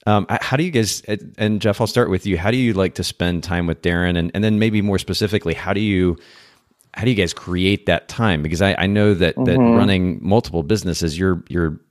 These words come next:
Speaker 1: so busy and it, it can be hard to find time. Is there a particular way that you create that time for yourselves?
Speaker 2: Yeah, um,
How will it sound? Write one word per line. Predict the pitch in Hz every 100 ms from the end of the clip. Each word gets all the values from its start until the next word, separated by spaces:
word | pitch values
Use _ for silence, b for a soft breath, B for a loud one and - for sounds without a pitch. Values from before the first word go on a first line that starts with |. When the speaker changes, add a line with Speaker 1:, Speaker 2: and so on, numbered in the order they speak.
| -
Speaker 1:
so | - 104
busy | 107 92 78 82
and | 85
it, | 85
it | 76
can | -
be | 82
hard | 78 - 95 95
to | 82
find | - 82 80 76
time. | 85 87
Is | 85
there | 80
a | 76
particular | - 90 85
way | 82
that | 85 80
you | 76
create | - 87 82 80
that | 69
time | - 78 73
for |
yourselves? | 69 - - - - B B B B B B B B B _
Speaker 2:
Yeah, | 175 220 165 123
um, | 160 175 165 160